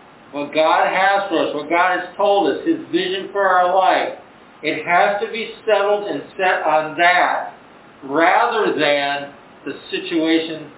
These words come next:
the circumstances, and the emotions that are going on around us. If we're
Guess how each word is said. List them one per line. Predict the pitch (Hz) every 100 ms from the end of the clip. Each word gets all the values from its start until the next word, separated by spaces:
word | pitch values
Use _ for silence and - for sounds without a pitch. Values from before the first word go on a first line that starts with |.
| - - -
the | -
circumstances, | 165 160 165 - 156 147 151 143 139 - - - - 135
and | 139
the | 143
emotions | 127 139 143 139 127
that | 127
are | 127
going | 135 127 123
on | 117 117
around | 110 110
us. | 107 - - - - - - - - - - - - - - - - - - - - - - - -
If | 127
we're | 127 139